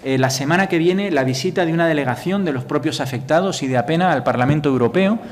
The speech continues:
por invitación y gestión de Lo-, de Lola Sánchez, nuestra eurodiputada en Bruselas. Es decir, que estas frases que yo he trasladado del mismo Ricardo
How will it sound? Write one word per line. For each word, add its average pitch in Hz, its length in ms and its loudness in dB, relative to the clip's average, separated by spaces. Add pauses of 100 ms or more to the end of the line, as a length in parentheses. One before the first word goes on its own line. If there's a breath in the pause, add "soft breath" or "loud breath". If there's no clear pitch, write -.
(380 loud breath)
por 131 320 2
invitación 131 600 0
y 170 60 -2
gestión 151 460 -4
de 127 100 0
Lo-, 123 100 0 (120)
de 120 80 -2
Lola 131 240 0
Sánchez, 175 400 -2
nuestra 127 500 -2
eurodiputada 120 640 0
en 135 100 -2
Bruselas. 175 540 -2 (340 loud breath)
Es 139 140 -4
decir, 143 320 0
que 139 120 0
estas 143 300 0
frases 170 360 -2
que 139 100 -6
yo 147 80 0
he 165 40 -2
trasladado 143 720 0 (240 loud breath)
del 127 180 0
mismo 160 300 0
Ricardo 139 600 0